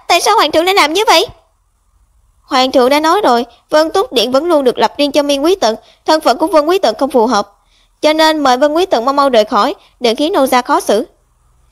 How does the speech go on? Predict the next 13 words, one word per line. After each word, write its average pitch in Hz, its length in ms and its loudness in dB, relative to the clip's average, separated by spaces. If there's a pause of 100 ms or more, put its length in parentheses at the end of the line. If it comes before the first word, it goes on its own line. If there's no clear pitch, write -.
(380)
"Thân 320 220 -2
phận 254 240 -2
ta 349 120 2
không 311 340 -2
phù 277 220 2
hợp, 311 220 -2 (220)
sao 381 160 -2
ta 359 140 2
lại 302 100 2
không 349 160 -2
phù 311 180 4
hợp 240 260 0
chứ?" 427 140 0